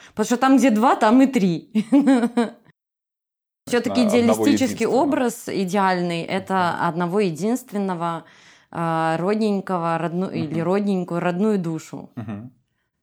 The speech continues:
Speaker 1: А всё, что не подходит под это отношение, с-, ты
Speaker 2: Да.
Speaker 1: понимаешь, что тогда не сложились они у всех?
Speaker 2: Как они, что, все вокруг обманывают тогда, получается? <laughs> Все ходят и обманывают?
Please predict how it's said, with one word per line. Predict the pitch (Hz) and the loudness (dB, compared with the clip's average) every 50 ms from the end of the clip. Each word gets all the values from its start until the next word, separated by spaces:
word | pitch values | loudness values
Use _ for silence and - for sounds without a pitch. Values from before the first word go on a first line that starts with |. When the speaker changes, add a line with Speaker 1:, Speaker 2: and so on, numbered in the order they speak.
| _ _ _ _ _ _ - | _ _ _ _ _ _ 0
Speaker 1:
А | 185 185 | 0 0
всё, | - - - 269 254 240 | 0 0 2 2 2 2
что | 247 - 226 | 2 2 2
не | 202 202 190 | 2 2 2
подходит | 196 196 196 - - 311 302 339 320 - | 0 -2 -2 -2 -2 -2 0 -2 -2 -2
под | 247 233 208 | -2 -2 -2
это | 196 185 185 | -2 -2 -2
отношение, | 170 - 175 170 - 202 190 190 185 180 | -4 -4 -4 -6 -6 -6 -6 -6 -8 -8
с-, | - 180 156 | -10 -12 -14
ты | 147 - - _ _ _ - | -14 -16 -20 _ _ _ -4
Speaker 2:
Да. | 190 | -2
Speaker 1:
понимаешь, | 190 196 220 254 294 | 0 0 0 -2 -2
что | 277 - 220 | -4 -6 -6
тогда | - 170 170 185 190 | -6 -4 -2 -2 -2
не | 196 196 | -2 -2
сложились | 190 - 190 185 156 220 226 208 196 - | -2 -2 -2 0 2 2 2 2 0 0
они | 185 175 185 190 | 0 0 0 -2
у | 196 190 | -4 -6
всех? | - - - 180 165 151 170 - _ _ _ _ _ _ _ _ _ _ _ _ _ _ _ _ _ _ _ _ _ _ _ _ | -8 -8 -6 -4 -4 -4 -6 -10 _ _ _ _ _ _ _ _ _ _ _ _ _ _ _ _ _ _ _ _ _ _ _ _
Speaker 2:
Как | - 110 104 95 - | -4 -4 -4 -2 -4
они, | 95 76 73 67 69 | -10 -10 -10 -12 -14
что, | - - - 80 | -12 -12 -12 -12
все | - - 110 110 | -10 -10 -10 -10
вокруг | 120 123 117 - - 127 - - | -8 -10 -12 -10 -10 -8 -6 -4
обманывают | - 101 104 101 - - 208 233 202 - - - - - | -4 -4 -4 -6 -4 -4 -6 -6 -8 -8 -12 -12 -14 -14
тогда, | - - - - - | -14 -14 -12 -12 -12
получается? | - - - - - - - - - - - - - - - - - - | -12 -12 -12 -12 -12 -12 -12 -12 -14 -12 -12 -12 -12 -14 -16 -20 -20 -20
<laughs> | - - - - - | -20 -20 -20 -16 -10
Все | - - - 240 202 | -6 -2 0 0 0
ходят | - - 190 208 208 247 240 - | 4 4 4 4 4 2 2 4
и | 190 | 4
обманывают? | 185 185 165 151 160 220 262 269 277 277 277 277 285 285 294 - - | 4 4 2 2 0 0 2 2 0 -2 -2 -2 0 -2 -2 -2 -6